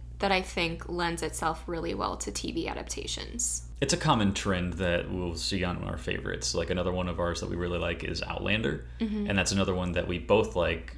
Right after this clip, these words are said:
Speaker 2: with different perspectives. You've read all, or you're reading
Speaker 1: I'm
Speaker 2: the
Speaker 1: working on the
Speaker 2: series.
Speaker 1: books.
Speaker 2: You're reading the series, and then I'm just seeing it blind.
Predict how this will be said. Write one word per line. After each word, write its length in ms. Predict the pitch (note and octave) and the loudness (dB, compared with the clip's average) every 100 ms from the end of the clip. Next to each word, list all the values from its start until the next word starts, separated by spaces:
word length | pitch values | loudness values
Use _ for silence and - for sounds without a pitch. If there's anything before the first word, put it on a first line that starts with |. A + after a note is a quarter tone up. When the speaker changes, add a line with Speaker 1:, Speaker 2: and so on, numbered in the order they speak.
| - | -2
Speaker 2:
with 300 | F#2+ - - | -2 -2 -2
different 400 | F#2 - F2 - | -2 -2 -4 -4
perspectives. 600 | E2+ - - - F#2 E2+ | -4 -4 -4 -4 -2 0
You've 200 | F2+ E2+ | 0 2
read 120 | F2 | 4
all, 300 | F2 E2+ E2+ - | 4 2 -2 -4
or 200 | F2+ E2 - - | -4 -4 -8 -6
you're 200 | F#2+ F2+ | -2 0
reading 400 | F2 G2 G2 F#2 | 4 4 6 4
Speaker 1:
I'm 160 | G#3 G#3+ | 4 4
Speaker 2:
the 80 | |
Speaker 1:
working 440 | G#3 G#3 G3+ G3+ F3 | 8 8 8 6 8
on 200 | E3 - | 6 6
the 80 | - | 4
Speaker 2:
series. 240 | - - | 4 2
Speaker 1:
books. 200 | - - | 2 8
Speaker 2:
You're 140 | B2 | 10
reading 440 | A2+ G#2 C3+ B2 G#2 | 12 10 10 8 8
the 60 | |
series, 580 | F2+ F#2+ E2+ E2+ E2+ E2+ | 6 6 4 2 2 0
and 140 | F#2 E2+ | 0 0
then 140 | E2 | 0
I'm 220 | E2+ F2 | 0 0
just 320 | E2+ D#2+ - | 0 0 -2
seeing 320 | - G2 F2 E2+ | -2 0 0 -2
it 160 | - | -2
blind. 420 | F2 F2 E2 D#2+ | 0 2 2 -2